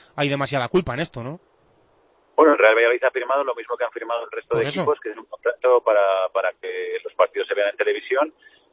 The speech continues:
Speaker 2: Y luego hay una persona que es la que pone los horarios, que en, en mi, en mi humilde opinión creo que en, este, en esta ocasión se ha equivocado completamente, porque es un horario que no solo impide que la gente vaya al fútbol,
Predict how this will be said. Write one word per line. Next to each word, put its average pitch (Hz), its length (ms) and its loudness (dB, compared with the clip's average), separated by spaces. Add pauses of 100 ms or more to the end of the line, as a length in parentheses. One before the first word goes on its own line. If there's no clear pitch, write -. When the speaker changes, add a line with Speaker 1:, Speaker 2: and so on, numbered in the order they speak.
(160)
Speaker 2:
Y - 60 -20
luego 98 200 6
hay 104 80 4
una 104 140 -6
persona 110 400 2
que 95 60 -10
es 90 40 -2
la 101 100 6
que 98 100 2
pone 107 180 2
los 104 180 0
horarios, 120 380 4
que - 120 -12
en, - 720 -12
en 110 80 -6
mi, 110 80 -8
en 110 360 -2
mi 110 100 -6
humilde 123 240 -2
opinión 127 320 0
creo 131 160 2
que 117 80 -6
en, 117 60 -10
este, 117 360 -6
en 113 80 -8
esta 117 160 2
ocasión 117 320 -2
se 123 80 2
ha 117 40 2
equivocado 98 420 0
completamente, 98 640 -4
porque 104 220 -6
es - 80 -10
un - 100 -10
horario 113 380 2 (560)
que 110 100 0
no 123 100 2
solo 139 220 4
impide 131 360 -4
que 123 80 0
la 120 120 0
gente 123 200 -2
vaya 123 200 4
al 117 80 -4
fútbol, 147 340 -2